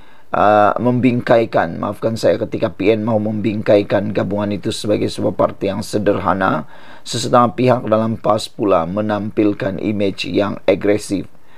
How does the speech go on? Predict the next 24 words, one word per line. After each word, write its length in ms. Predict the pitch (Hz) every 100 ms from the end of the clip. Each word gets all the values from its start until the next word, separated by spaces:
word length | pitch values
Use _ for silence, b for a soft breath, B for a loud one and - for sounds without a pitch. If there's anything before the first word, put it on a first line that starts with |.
| b b -
Kaedah 400 | - - 104 110
itu 160 | 107 117
nam-, 240 | 110 113 -
katanya, 560 | - 104 107 110 135 117
walaupun 480 | 101 107 104 113
mungkin 640 | 107 117 113 - 104 101 104 B B B -
mahu 560 | 110 117 117 110 104 -
memanfaatkan 1200 | - 101 113 107 113 - 95 - 127 104 107 -
sentimen 640 | - 117 104 113 104 104 104
Melayu 320 | 107 104 104
tertentu, 560 | 117 - 110 110 127 170 B B B
hanya 320 | - 123 127 123
sesuai 640 | - 117 - 151 113 104
di 160 | 104 104
negeri 320 | 95 107 107
yang 240 | 104 101
ramai 480 | - 101 113 107 101
didiami 480 | 95 98 104 101 98
pengundi 560 | - 110 110 104 101
Melayu 400 | 98 101 101 101
konservatif. 960 | - 101 104 - 104 95 95 120 95 82 - B B B B B
Di 320 | - 143 143 143
Selangor, 560 | - 165 190 208 147
pendekatan 560 | 104 117 110 113 127